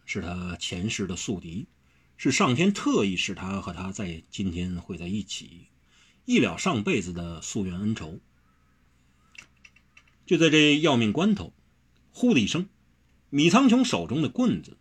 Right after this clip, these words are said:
忽似神龙一样，脱手飞上了天。一下子，阳光仿佛给切成了许多片，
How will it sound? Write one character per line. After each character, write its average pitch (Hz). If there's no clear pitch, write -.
忽 113
似 95
神 110
龙 110
一 104
样， 101
脱 269
手 85
飞 -
上 98
了 85
天。 180
一 107
下 101
子， -
阳 135
光 214
仿 87
佛 107
给 85
切 107
成 92
了 92
许 87
多 95
片， -